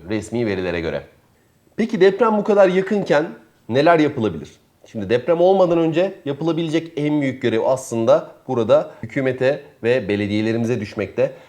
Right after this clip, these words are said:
Depremden önce alınabilecek en önemli önlem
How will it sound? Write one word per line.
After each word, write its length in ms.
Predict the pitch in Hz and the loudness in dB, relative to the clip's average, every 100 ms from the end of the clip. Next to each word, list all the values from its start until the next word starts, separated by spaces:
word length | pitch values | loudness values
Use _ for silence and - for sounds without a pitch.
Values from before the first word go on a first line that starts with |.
| _ | _
Depremden 560 | 139 156 - 165 175 190 | 0 0 2 0 2 2
önce 220 | 156 123 | 2 0
alınabilecek 680 | - 131 151 147 139 117 117 - - | 0 2 0 -2 -2 -4 -6 -8 -4
en 140 | 180 | -2
önemli 680 | 170 135 113 104 95 90 - - | 2 2 2 0 -2 -4 -6 -2
önlem 440 | 139 175 151 156 | 2 4 4 2